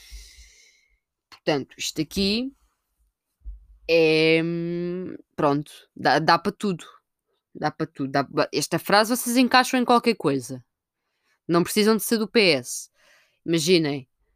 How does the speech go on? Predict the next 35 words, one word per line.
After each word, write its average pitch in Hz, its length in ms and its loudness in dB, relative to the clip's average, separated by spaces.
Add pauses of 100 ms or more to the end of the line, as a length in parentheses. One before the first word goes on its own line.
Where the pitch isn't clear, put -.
(680)
hum, 165 220 -4 (380)
dou 160 100 -4
bem 151 140 -4
café, 151 320 -4
entorno 135 320 -4
aquilo 143 180 -6
tudo 131 300 -8
para - 100 -20
cima 139 240 -8
da 131 100 -10
mesa. - 300 -18 (1600)
Pá, - 180 -12 (480)
sujo - 400 -2
tudo 143 180 -2
e - 20 -6
mais 123 180 -8
alguma 123 240 -8
coisa. - 300 -14 (840)
E - 80 0
digo, 143 200 0
pá, - 100 -18 (140)
foi - 180 0
um 160 160 6
erro 185 380 4
que 233 160 2
podia 143 580 0
não 139 160 0
ter 139 140 2
acontecido. 151 500 -4 (1600)
Que 185 120 0
não 233 160 4
podia 175 200 -2
ter 131 140 -4
acontecido, - 400 -10
atenção. - 400 -14